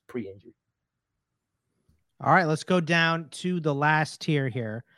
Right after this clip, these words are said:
Speaker 2: Uh, we're gonna go thirty-seven to forty-eight, the R B fours. George Lonnie in his seventeenth year at Boise State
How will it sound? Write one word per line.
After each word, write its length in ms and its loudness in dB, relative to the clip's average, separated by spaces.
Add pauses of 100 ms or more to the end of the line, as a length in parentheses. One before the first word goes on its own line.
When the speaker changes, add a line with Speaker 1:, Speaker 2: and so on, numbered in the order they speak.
(220)
Speaker 2:
Uh, 340 -4
we're 220 0
gonna 160 -2
go 180 -2
thirty-seven 600 2
to 80 0
forty-eight, 480 -2
the 160 -6
R 220 0
B 160 -10
fours. 540 -10 (320)
George 300 6
Lonnie 380 6
in 60 0
his 120 -2
seventeenth 580 0
year 160 2
at 80 -2
Boise 340 -4
State 380 -4